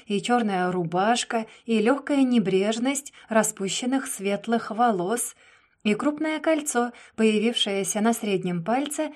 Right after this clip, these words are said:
левой руки. «Бекки, а ты выяснила,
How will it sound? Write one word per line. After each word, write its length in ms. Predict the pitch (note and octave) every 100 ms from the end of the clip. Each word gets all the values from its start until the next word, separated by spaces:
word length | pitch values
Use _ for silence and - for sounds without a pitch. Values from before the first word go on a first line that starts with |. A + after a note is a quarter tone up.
| -
левой 440 | G3+ G3+ A3+ A#3+ A#3
руки. 440 | G3+ - G#3 A3 - _ _ _ _ _
«Бекки, 600 | F#3 F#3 G#3+ - A#3+ E3 - _ -
а 300 | F#3 F#3 F#3 - -
ты 460 | G#3 F#3 F3 E3 G#3
выяснила, 840 | F#3 C4+ F#4 F#4+ B3 G#3+ F3+